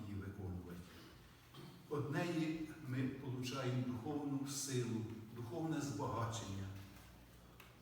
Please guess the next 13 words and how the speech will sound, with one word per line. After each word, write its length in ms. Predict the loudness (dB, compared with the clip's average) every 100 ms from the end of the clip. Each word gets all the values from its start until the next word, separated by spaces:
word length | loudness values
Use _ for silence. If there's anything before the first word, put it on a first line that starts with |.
| -16 -14 -14 -4
І 260 | 0 0 -2 -6 -10 -14 -16 -18 -12 -10 -8 -12 -14 -16 -18 -2
<clears throat> 40 | 2 6 4 4 0
цей 200 | -2 0
псалом 500 | 0 2 0 2 2
теж 320 | 2 2 2 0
це 60 |
підтверджує, 720 | -2 -2 -2 0 0 0 -2
що 180 | -2 -4 -6 -6 -10 -14 -16 -18 -18 -10
через 420 | -4 2 4 4 4
Нього 460 | 4 4 2 2
обрету 500 | 2 2 2 0 0 0
я 180 | 0 -2 -4 -6 -4
вінець. 640 | -2 -2 -4 -4 -6